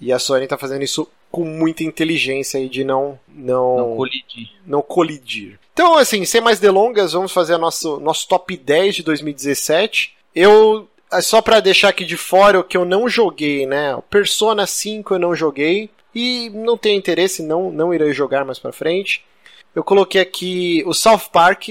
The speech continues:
Speaker 1: Eu quero muito jogar, mas vou esperar a versão de Switch.
Speaker 2: Ah,
Speaker 1: O
Speaker 2: vai sair, né?
Speaker 1: Ah, provavelmente. Evil Within dois é um jogo que eu, eu não gostei do primeiro. Joguei até metade e parei. Mas esse dois me deu muita vontade de jogar. Então pretendo pegar numa promoção mais pra frente.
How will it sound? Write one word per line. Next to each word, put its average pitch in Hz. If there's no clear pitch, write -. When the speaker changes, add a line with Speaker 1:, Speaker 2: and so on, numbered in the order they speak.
Speaker 1:
Eu 175
quero 190
muito 226
jogar, 180
mas 180
vou 165
esperar 151
a 147
versão 143
de 127
Switch. -
Speaker 2:
Ah, 123
Speaker 1:
O 151
Speaker 2:
vai 147
sair, 110
né? 104
Speaker 1:
Ah, 156
provavelmente. 143
Evil 220
Within 202
dois 180
é 185
um 180
jogo 175
que -
eu, 165
eu 180
não 240
gostei 202
do 175
primeiro. 156
Joguei 135
até 156
metade 139
e 120
parei. 147
Mas 165
esse 208
dois 170
me 175
deu 170
muita 190
vontade 185
de 151
jogar. 139
Então 196
pretendo 156
pegar 135
numa 127
promoção 123
mais 123
pra 147
frente. 185